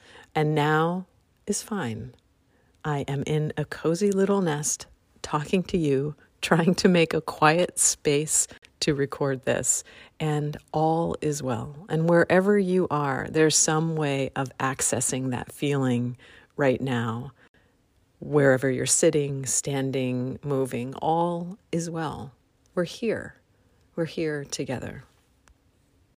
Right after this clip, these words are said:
Weather report. The snow is really, truly gone. Two weeks ago,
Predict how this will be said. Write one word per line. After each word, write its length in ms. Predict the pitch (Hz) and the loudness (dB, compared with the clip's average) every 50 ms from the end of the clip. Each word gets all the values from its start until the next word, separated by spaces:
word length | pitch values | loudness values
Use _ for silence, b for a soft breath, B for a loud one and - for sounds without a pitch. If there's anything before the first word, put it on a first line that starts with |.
| _ _ _ _ _ _ _ _ _ _ _ _ _ _ _ _ _ - _ _ _ _ _ _ _ _ | _ _ _ _ _ _ _ _ _ _ _ _ _ _ _ _ _ -20 _ _ _ _ _ _ _ _
Weather 320 | - 175 160 165 185 190 196 | -12 -8 -4 -2 0 0 0
report. 460 | 180 165 - - - 143 165 226 - - - - _ _ - _ b b b b b b b b b | 0 -2 -2 -2 -2 -2 -2 -2 -4 -10 -20 -20 _ _ -20 _ b b b b b b b b b
The 140 | - 165 170 | -4 -2 0
snow 500 | 156 - - 175 175 170 175 170 170 - - - | 0 2 2 4 4 4 6 6 4 2 0 0
is 420 | - 165 160 160 160 156 156 - - - | 2 4 4 4 4 2 -2 -4 -6 -6
really, 560 | 147 160 165 165 165 156 160 156 156 156 - - - - | -4 -2 0 2 2 2 2 0 -2 -2 -6 -12 -10 -4
truly 540 | - - - 170 165 156 156 151 143 139 131 | -2 -2 0 2 2 4 4 4 4 4 2
gone. 500 | 127 131 117 107 110 110 98 117 123 - B B B B B B B B B - | 2 0 0 -2 -4 -8 -8 -10 -12 -14 B B B B B B B B B 0
Two 220 | - - 208 202 | 6 8 8 8
weeks 380 | 185 185 202 214 208 - - - | 8 8 6 6 4 2 4 4
ago, 480 | 147 135 - 135 131 127 123 123 - | 4 4 4 2 2 2 2 0 -2